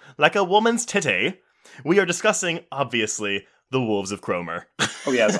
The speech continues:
Speaker 1: <laughs>
Speaker 2: obviously, yes.
Speaker 1: <laughs> Oh man, Joe. Um, sorry, I'm Trace, everyone. I'm not actually Shelley Duvall.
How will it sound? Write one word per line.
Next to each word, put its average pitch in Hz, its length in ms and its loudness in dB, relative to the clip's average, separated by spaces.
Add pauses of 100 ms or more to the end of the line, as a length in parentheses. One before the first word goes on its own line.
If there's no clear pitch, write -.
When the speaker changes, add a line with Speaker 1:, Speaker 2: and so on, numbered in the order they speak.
Speaker 1:
<laughs> 214 100 2
Speaker 2:
obviously, 101 1040 -2
yes. 120 420 2
Speaker 1:
<laughs> - 60 -6 (3750)
Oh 170 320 8
man, 113 480 0
Joe. 107 440 -2
Um, 113 160 -2
sorry, 139 180 0
I'm 147 160 -4
Trace, 104 320 -4
everyone. 92 220 -6
I'm 98 80 -4
not 104 140 -2
actually 92 200 -10
Shelley 87 260 -10
Duvall. 82 320 -16